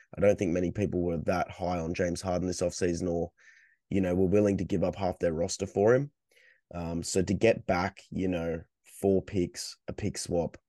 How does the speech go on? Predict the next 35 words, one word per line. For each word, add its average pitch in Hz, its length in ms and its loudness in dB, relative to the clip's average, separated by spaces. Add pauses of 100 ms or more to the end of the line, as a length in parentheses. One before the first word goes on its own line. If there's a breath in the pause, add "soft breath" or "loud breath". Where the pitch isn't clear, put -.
(360)
clear 98 180 2
the 90 80 -2
cap 98 240 -2
space - 320 -4
you - 60 -8
did. 87 180 0
They 90 80 6
offloaded 90 400 0
P 98 140 -4
J 85 160 -4
Tucker's 85 380 -8
thirty 82 240 0
mil 78 220 -4
a 73 40 -4
year, 87 260 -2 (840 soft breath)
um, 80 560 -6 (440)
or 78 220 -2
twenty 80 300 -4
mil 80 180 -2
a 76 60 -2
year, 90 160 2
whatever 85 260 -4
he's 76 120 -8
getting 73 200 -6
paid, 98 340 0 (480 soft breath)
which - 200 -6
is 85 100 -2
huge, 90 500 0 (460)
um, 78 520 -6 (100)
for 85 100 0
a 80 80 -2
guy 87 220 2
that, 85 200 -2
you 90 100 -2
know, 85 220 -2